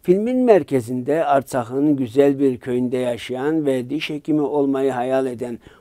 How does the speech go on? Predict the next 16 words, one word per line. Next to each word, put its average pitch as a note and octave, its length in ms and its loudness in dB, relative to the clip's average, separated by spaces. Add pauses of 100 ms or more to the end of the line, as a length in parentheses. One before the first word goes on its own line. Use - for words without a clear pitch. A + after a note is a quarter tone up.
on C#3+ 240 6
bir F#3 120 8
yaşındaki C3 800 -2
Vrej B2 340 -4 (320)
yer A#2 200 -8
alıyor. G#2 420 -14 (640)
Savaş E3+ 480 2
yeniden F3+ 480 4
başladığında A#2+ 840 -6
Vrej'in C3+ 380 0
hayatı C3 640 -4
dramatik B2+ 580 -4
bir E3+ 100 0
şekilde D#3+ 500 -4
değişir D#3 480 0
ve C#3 180 6